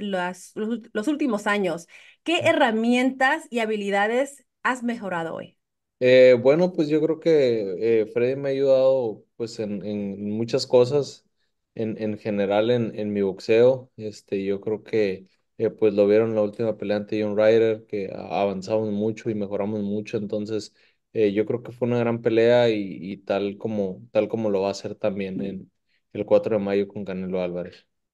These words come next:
Speaker 1: Tú mencio-, mencionas esa pelea. Eh, en esa pelea, tú pudiste noquear a Ryder en nueve rounds, algo que Canelo no pudo, la ganó por decisión. Eh, ¿qué dice eso de Jaime Munguía,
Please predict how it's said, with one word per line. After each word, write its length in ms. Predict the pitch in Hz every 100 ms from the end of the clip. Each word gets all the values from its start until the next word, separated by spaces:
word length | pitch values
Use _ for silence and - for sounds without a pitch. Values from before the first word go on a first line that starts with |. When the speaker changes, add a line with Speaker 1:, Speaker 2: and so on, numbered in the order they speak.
| _ _
Speaker 1:
Tú 80 | -
mencio-, 400 | 247 226 214 220
mencionas 400 | 214 214 226 214
esa 220 | 220 214 214
pelea. 400 | 175 185 180 175 - - -
Eh, 420 | - 208 208 202 196 _ _ _ _ _ -
en 100 | 254
esa 240 | 277 320
pelea, 540 | 262 226 233 240 240 - _ _ _ _ _ _ _
tú 160 | 311 320
pudiste 840 | 311 247 240 240 - 233 277 -
noquear 680 | 208 214 202 214 208 208 202
a 120 | 196 196
Ryder 560 | 196 202 214 226 - -
en 500 | 190 180 180 180 165 - -
nueve 300 | 202 226 226
rounds, 400 | 202 196 262 -
algo 240 | 190 202 220
que 100 | 208
Canelo 300 | 170 180 196
no 200 | 196 196
pudo, 400 | 208 202 226 262
la 180 | 180 180
ganó 220 | 180 185
por 160 | 185 185
decisión. 480 | 151 160 208 208 214 - - _ _ -
Eh, 340 | 208 196 - -
¿qué 140 | 359
dice 440 | 403 392 370 262 254
eso 400 | 262 190 135 -
de 240 | 202 214
Jaime 340 | 202 262 277 302
Munguía, 720 | 233 202 180 214 214 285 302